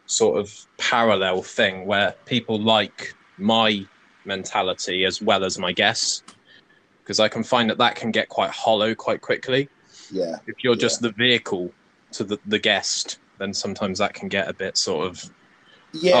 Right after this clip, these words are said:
Speaker 1: "Oh, well,
Speaker 2: well, it
Speaker 1: I'll watch episode three and I'll watch episode sixty-two, but apart
Speaker 2: Yeah.
Speaker 1: from that, Ben, I'm not really bothered." <laughs>
Speaker 2: Well, it, it, it's really, I mean, it's funny you should say that because
Speaker 1: Mm.
Speaker 2: that's really on my mind at the minute, because the
Speaker 1: Mm.
Speaker 2: first series of Digitizer the Show,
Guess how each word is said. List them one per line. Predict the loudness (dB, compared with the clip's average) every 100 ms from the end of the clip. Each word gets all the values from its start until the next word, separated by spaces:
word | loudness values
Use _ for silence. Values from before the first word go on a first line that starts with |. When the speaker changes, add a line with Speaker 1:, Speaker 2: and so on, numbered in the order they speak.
| 8
Speaker 1:
"Oh, | 6
well, | 6
Speaker 2:
well, | 4
it | 4
Speaker 1:
I'll | 2
watch | 4 4 4 0 -2 -2
episode | 0 2 2 0
three | 0 2 4 4
and | 0
I'll | 0 0
watch | 0 0
episode | -4 -4 -4 -2 -2
sixty-two, | -4 -4 -4 -4 -4 -2 -2 -2 -4 -8 -10 _
but | -2 0 0
apart | -4 0 0
Speaker 2:
Yeah. | 0
Speaker 1:
from | -2
that, | -2 -2
Ben, | -4 -2
I'm | -2
not | -2
really | -4 -6
bothered." | -6 -8 -10 -12
<laughs> | -16 -18 _ -4 -2 2
Speaker 2:
Well, | 2
it, | 2 -4
it, | -6 -8 -14
it's | -14 -14 -16 -16
really, | -12 -10 -10 -12
I | -14
mean, | -14 -18
it's |
funny | -12 -10 -10
you | -12
should | -18 -16
say | -14 -12
that | -12 -14 -16
because | -20 -14
Speaker 1:
Mm. | -8 -8
Speaker 2:
that's | -8 -20 _ _ _ _ _ -20
really | -14 -12 -12
on | -16 -16
my | -18
mind | -16 -14 -14 -18
at | _
the |
minute, | -20 -20 -20 _
because | _ -16
the | -6
Speaker 1:
Mm. | -4
Speaker 2:
first | -6 -10 -16
series | -16 -16 -20
of | _
Digitizer | -20 -20 -16 -16 -20
the | -20
Show, | -16 -12 -12